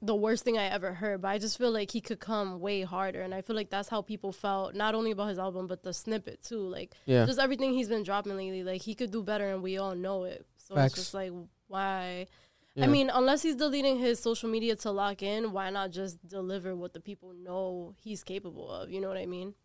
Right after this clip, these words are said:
Speaker 2: Yeah. And you being an artist yourself, right? Especially a female rapper, up and coming.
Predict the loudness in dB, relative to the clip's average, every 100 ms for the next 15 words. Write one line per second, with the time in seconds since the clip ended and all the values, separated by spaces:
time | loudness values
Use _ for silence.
0 | -6 0 0 0 _ _ _ 6 8 10
1 | 12 12 10 12 10 10 2 0 -2 4
2 | 2 4 4 4 4 2 2 4 2 4
3 | 4 6 6 8 6 4 0 0 -12 _
4 | _ _ _ _ 6 6 8 8 8